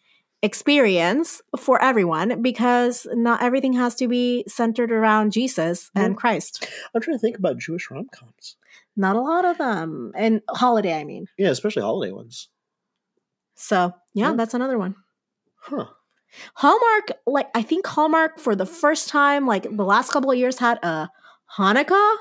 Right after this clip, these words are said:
Speaker 2: Oh, yeah?
Speaker 1: rom-com. And you know that, that those studios, like, churn out, like,
Speaker 2: Yeah.
Speaker 1: holiday movies, like,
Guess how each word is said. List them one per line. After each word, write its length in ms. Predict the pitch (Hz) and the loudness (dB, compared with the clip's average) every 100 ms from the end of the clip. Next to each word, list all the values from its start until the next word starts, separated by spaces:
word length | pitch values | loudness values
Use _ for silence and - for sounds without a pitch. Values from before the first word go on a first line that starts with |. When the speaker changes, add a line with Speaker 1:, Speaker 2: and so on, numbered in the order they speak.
| - | -2
Speaker 2:
Oh, 140 | 196 | 0
yeah? 140 | 165 156 | 2 4
Speaker 1:
rom-com. 560 | 339 415 - 415 427 427 - - _ _ - | 4 2 2 2 2 -2 -10 -20 _ _ 0
And 160 | 302 330 | 2 4
you 140 | 440 | 4
know 380 | 403 359 349 320 277 | 4 4 4 2 0
that, 160 | 262 - _ | -2 -6 _
that 320 | 254 247 262 262 - - - | 0 2 2 0 -10 -20 -8
those 260 | 226 269 277 | 0 2 2
studios, 560 | - 294 277 240 233 | 0 0 2 2 2
like, 200 | 233 190 | 0 -2
churn 400 | - - 285 277 | -2 0 2 4
out, 280 | 269 254 247 | 4 4 4
like, 300 | 226 180 156 - | 2 0 -2 0
Speaker 2:
Yeah. 440 | 160 139 123 110 | 4 6 6 6
Speaker 1:
holiday 720 | 262 269 277 269 262 247 254 | 6 6 4 4 4 4 4
movies, 720 | 226 214 240 247 247 240 226 - | 4 4 4 4 2 2 -2 -2
like, 520 | 185 180 180 180 | 0 2 0 -4